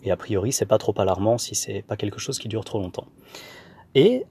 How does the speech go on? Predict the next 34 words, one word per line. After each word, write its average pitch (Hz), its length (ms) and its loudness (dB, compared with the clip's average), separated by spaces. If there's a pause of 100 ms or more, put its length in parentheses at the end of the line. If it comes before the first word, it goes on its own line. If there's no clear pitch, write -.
à 123 100 6
ce - 140 2
moment-là, 117 340 6
donc, 151 260 4
vous 120 160 0
avez 156 140 8
vos 123 200 2
hormones 156 520 6
qui - 120 -4
sont 175 380 2 (220)
élevées. 131 380 6
Les 92 180 -2
hormones, 123 480 4 (160)
on 107 80 -6
pourrait 110 260 2
qualifier 110 340 -2
les 110 140 0
hormones 123 320 4
de 113 120 0
stress. - 520 2 (880)
Donc, - 200 -6
si - 180 -2
l'adrénaline 127 560 6
est 107 160 0
élevée, 101 320 4
le 120 80 0
cortisol 110 500 0
est 101 160 -2
élevé, 135 500 2
et 110 40 -2
puis 151 200 -6
que - 120 0
vous 107 220 0
mangez 110 580 4